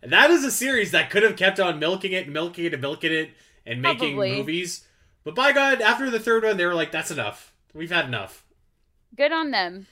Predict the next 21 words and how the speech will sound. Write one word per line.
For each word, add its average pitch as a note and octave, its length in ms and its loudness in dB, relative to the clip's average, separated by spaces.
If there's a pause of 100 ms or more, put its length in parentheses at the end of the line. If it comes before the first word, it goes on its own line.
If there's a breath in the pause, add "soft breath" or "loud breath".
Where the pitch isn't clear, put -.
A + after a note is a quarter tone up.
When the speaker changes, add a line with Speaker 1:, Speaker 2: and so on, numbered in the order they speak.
Speaker 2:
for G3 100 -20
making G3 360 -12
that F3 160 -10
decision. F#3+ 500 -14 (220)
<laughs> - 240 -6
Speaker 1:
Shout G#3+ 180 -4
out F#3 140 -2
to D3+ 80 -10
you, A2+ 180 -6
Mister G2+ 340 -14
Austin G2 260 -16
Powers. G2 500 -16 (120)
Um, G#2+ 360 -12
all C4 60 -8
right, F#3+ 280 -2 (320 soft breath)
our F3 100 4
next A#3 180 4
percentage. F3 480 0
Are D3+ 100 -2
you D#3+ 100 2
ready? G#2+ 220 0